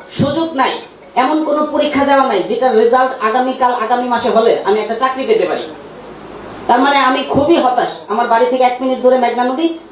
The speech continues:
নদীর পার বসে বসে খুব মন খারাপ। তো আমি একটা ঘটনা বলতে চাই, যারা আমাদের ছোট, যারা আমার স্টুডেন্ট আছে তাদের জন্য কিছু মোটিভেশন। তো একটা জিনিস কি, মোটিভেশন আমি আপনি,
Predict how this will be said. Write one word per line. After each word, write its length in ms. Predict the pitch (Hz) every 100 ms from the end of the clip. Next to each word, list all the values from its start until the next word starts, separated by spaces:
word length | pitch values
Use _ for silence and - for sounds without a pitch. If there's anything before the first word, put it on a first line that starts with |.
| 220
নদীর 220 | 233 240
পার 160 | 226 214
বসে 180 | 202
বসে 220 | 208 220 269
খুব 200 | 320 -
মন 220 | 254 214
খারাপ। 180 | - - - - - -
তো 60 |
আমি 360 | 269 254 262 277
একটা 180 | 285 277
ঘটনা 520 | 262 277 277 269 277 - -
বলতে 280 | 247 262 269
চাই, 140 | 247
যারা 200 | 233 240
আমাদের 420 | 240 233 240 220 214 -
ছোট, 320 | 269 240 -
যারা 160 | 190 202
আমার 180 | 214
স্টুডেন্ট 360 | 208 240 233 196
আছে 120 | 202
তাদের 300 | 233 202 220
জন্য 380 | 220 214 349 - - 254
কিছু 160 | 269
মোটিভেশন। 540 | 247 269 277 254 - - - - - - - -
তো 60 | -
একটা 280 | 247 240 277
জিনিস 260 | 294 311
কি, 120 | - 254
মোটিভেশন 520 | 214 262 277 - 302
আমি 320 | 220 254 277
আপনি, 380 | 254 262 269